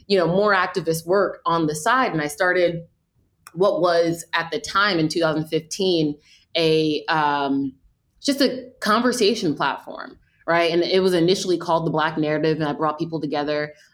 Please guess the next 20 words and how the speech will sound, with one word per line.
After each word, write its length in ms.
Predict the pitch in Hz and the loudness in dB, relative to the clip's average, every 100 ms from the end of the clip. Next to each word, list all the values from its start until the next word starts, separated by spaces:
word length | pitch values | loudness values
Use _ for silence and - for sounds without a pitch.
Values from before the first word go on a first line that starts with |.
| - | -2
um, 240 | 156 147 139 | 0 0 0
in 140 | 165 | -2
coffee 380 | 160 156 151 156 | 0 -2 0 -2
shops 480 | 151 143 143 - - 170 | 0 0 -2 -4 -8 -4
and 520 | 156 147 147 147 135 - | -2 0 0 0 -2 -4
in, 520 | 160 151 147 147 135 175 | -2 0 0 0 0 0
you 100 | 170 | -2
know, 140 | 139 | -2
school 340 | - - 185 | -6 0 0
cafeterias. 840 | 170 160 156 - 165 156 151 147 147 | 2 -4 -4 -4 0 2 2 0 -4
People 240 | - 180 165 | -6 -4 0
would 160 | 165 | 0
ask 300 | 156 151 156 | 0 -2 -2
us 120 | 156 | -4
to 120 | 156 160 | -4 -4
come 400 | 165 151 151 - - - | -2 -2 -4 -8 -20 -6
and 160 | 170 165 | -2 2
do, 380 | 170 156 151 - _ | 2 2 0 -6 _
like, 260 | 156 139 - | -6 -6 -4
conversa-, 480 | 202 185 170 180 | -2 0 -2 -6